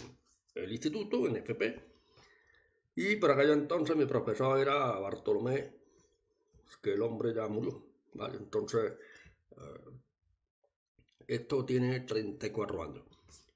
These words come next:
y está obsoleto. Hoy en día se hace con un P L C, con un logo, con un celio, etcétera, etcétera. Pero la idea que yo tengo ahora con este tema,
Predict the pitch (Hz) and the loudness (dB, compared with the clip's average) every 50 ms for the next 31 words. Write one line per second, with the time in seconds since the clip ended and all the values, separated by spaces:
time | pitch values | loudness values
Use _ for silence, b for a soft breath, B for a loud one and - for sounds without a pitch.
0 | - - 107 104 - - 131 131 135 - - - - - - 98 - - - - | -8 -6 -4 -4 -4 -2 0 0 0 0 -2 -8 -12 -8 -6 -6 -6 -6 -6 -2
1 | 117 101 98 - - - - - 98 101 104 95 95 98 104 107 107 101 - 107 | 0 2 2 2 0 -2 -8 -6 -4 -4 -4 -4 -4 -4 -2 -2 -2 -2 -2 -6
2 | 95 92 92 - 92 - - 90 92 90 82 - - 107 101 101 101 - - 156 | -6 -8 -6 -8 -8 -8 -8 -10 -10 -10 -12 -6 -2 0 0 0 0 0 0 -2
3 | - - 107 101 101 95 92 110 135 151 135 131 127 104 101 101 92 - 120 123 | -2 -2 -6 -6 -6 -4 0 0 0 2 2 2 0 0 -4 -4 -2 -2 -2 0
4 | 123 127 123 107 107 107 101 - 104 - 131 113 120 117 - - - 180 190 190 | 0 0 0 0 -2 -4 -4 -4 -4 -4 -4 -4 -4 -4 -6 0 0 2 2 2
5 | 202 170 151 151 143 143 143 147 143 139 139 135 127 127 123 123 117 110 107 101 | 2 2 2 2 4 4 4 4 4 4 2 2 4 4 2 2 0 -2 -2 -2
6 | 98 95 82 87 90 87 82 - - 92 101 104 107 - - 107 101 - 104 104 | -4 -4 -4 -4 -6 -8 -8 -10 -10 -8 -8 -8 -8 -6 -6 -6 -4 -2 -2 -2
7 | 107 - - - | -2 -6 -8 -10